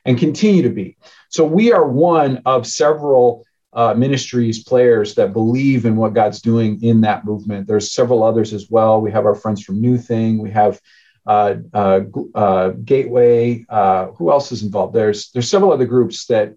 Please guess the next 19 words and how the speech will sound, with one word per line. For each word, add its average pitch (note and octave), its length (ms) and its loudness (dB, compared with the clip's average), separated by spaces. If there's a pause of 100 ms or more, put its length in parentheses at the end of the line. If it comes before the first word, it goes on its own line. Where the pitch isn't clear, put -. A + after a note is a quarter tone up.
are A#2 120 0
involved A#2 380 0
in A2+ 80 0
the A2+ 60 -2
S A2+ 180 -6
C A2+ 80 -8
C G#2 160 -14
P G#2+ 140 -8
M. G2 100 -4
Stadia F#3 500 0
comes D3+ 280 -6
alongside A2+ 680 0
and A2 140 -6
says B2 340 0
to A2+ 100 -4
all D3+ 360 2
of C#3 120 0
those C3 220 0
churches, A2+ 720 -6